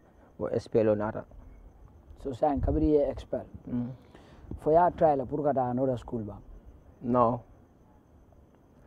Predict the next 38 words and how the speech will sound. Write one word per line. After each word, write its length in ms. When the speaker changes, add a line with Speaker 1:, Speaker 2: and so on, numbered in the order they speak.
Speaker 2:
Kabiri 220
ye 100
expel, 260
you 100
man 160
da 140
another 260
school? 220
Speaker 1:
No, 300
uh, 260
benta 320
nying 240
coronavirus 720
school 300
fana 240
ne 100
kono, 220
you 60
know, 120
so 200
cool 220
be 160
was 180
slurring, 480
you 60
know, 200
so 180
we 120
Speaker 2:
Mm. 60
Speaker 1:
along, 320
after 240
nada 340
doing 500
street 340
hustling 500
cool, 260
like, 220
so, 280